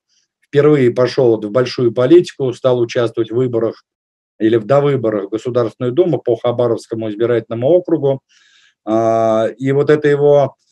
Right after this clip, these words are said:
активная позиция политическая с совершенно очевидными, э,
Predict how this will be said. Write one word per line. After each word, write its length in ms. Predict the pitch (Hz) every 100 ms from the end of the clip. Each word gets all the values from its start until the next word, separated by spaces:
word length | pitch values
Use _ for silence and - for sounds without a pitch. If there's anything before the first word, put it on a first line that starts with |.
| _ -
активная 680 | 117 123 165 147 139 131 127
позиция 560 | 110 143 147 202 196 123
политическая 720 | 131 139 - 127 - - 113
с 80 | 104
совершенно 520 | - 123 117 139 127
очевидными, 760 | 123 - 143 147 127 120 113 107 _ _ _ _
э, 300 | 107 107 107